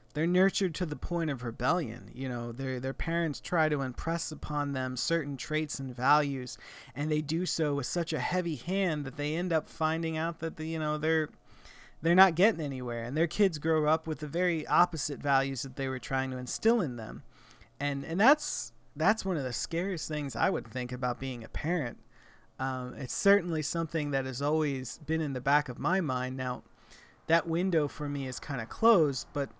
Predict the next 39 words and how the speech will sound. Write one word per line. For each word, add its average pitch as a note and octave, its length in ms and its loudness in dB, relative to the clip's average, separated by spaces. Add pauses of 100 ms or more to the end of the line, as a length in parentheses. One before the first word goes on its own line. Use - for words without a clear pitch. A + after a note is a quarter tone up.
(140)
for - 180 -2
all F#3+ 200 6
the F3+ 140 2
years F3+ 500 0
that C#3 280 0 (440)
I D3 140 2
thought D#3 480 2
someday D3+ 800 2
I C#3+ 140 -2
might D3 320 -2
actually C#3 480 0
meet C#3+ 260 -2
Willow, C3 640 0
this, - 460 -4 (640)
this - 400 -4
dream E3 400 2
that C3 160 0
I've B2+ 140 -2
had, B2+ 300 0
this C3 180 -6 (180)
dream D3+ 320 -2
daughter, C3 540 2 (100)
which - 420 -8 (100)
I, E3+ 220 4
I A3 40 6
guess D4 160 4
someday E3 400 2
I C3 120 4
ought C3 40 0
to B2+ 100 -2
talk C3 260 0
about A#2+ 240 -6
that A#2+ 120 0
a - 20 0
little B2+ 160 -4
more B2+ 240 -6
in A#2+ 120 -8
depth, - 440 -4
but B2 160 -2